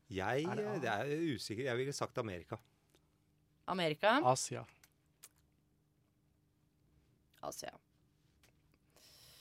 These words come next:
Speaker 3: Eh, riktig svar er Amerika.
Speaker 2: Nei, men Oda.
Speaker 1: Yes.
Speaker 3: <laughs> Ja,
Speaker 1: Eh,
Speaker 3: takk
Speaker 1: dette
Speaker 3: til,
Speaker 1: kan,
Speaker 3: eh,
Speaker 1: dette kan vi jo fra,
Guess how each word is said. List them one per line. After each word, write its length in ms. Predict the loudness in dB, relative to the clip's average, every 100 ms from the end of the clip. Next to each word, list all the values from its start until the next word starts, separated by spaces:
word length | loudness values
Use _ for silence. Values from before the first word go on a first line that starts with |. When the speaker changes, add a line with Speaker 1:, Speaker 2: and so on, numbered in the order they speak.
| -20 -20 -20 -20 -20 -20 _ _ _ _ _ -8
Speaker 3:
Eh, 440 | -4 0 0 0 -2 -6
riktig 580 | -6 -6 -12 -10 -8 -6
svar 500 | -2 2 4 4 0 -8 -16 -20 -20 -20 _ _ _ _ _ _ _ _ _ _ _ -4
er 280 | -2 -2 -2
Amerika. 480 | -2 0 2 0 -2 -8 _ -20 -20 -14 -14 -14 -20 -20 _ -4
Speaker 2:
Nei, 140 | 2
men 140 | 2 4
Oda. 380 | 6 8 10 10 8 6
Speaker 1:
Yes. 500 | 8 8 6 0 -2
Speaker 3:
<laughs> 60 | -8 -16 -20 -20 -20 -20 -20 -20 -20 -20 -20 -20 -20 -4
Ja, 160 | -2 0
Speaker 1:
Eh, 140 | 2
Speaker 3:
takk 160 | 4 4
Speaker 1:
dette 220 | 10 10
Speaker 3:
til, 140 | 12 10
Speaker 1:
kan, 140 | 10
Speaker 3:
eh, 380 | 10 8 4 6
Speaker 1:
dette 220 | 8 10 8
kan 180 | 6
vi 80 | 6
jo 140 | 4 2
fra, 220 | 4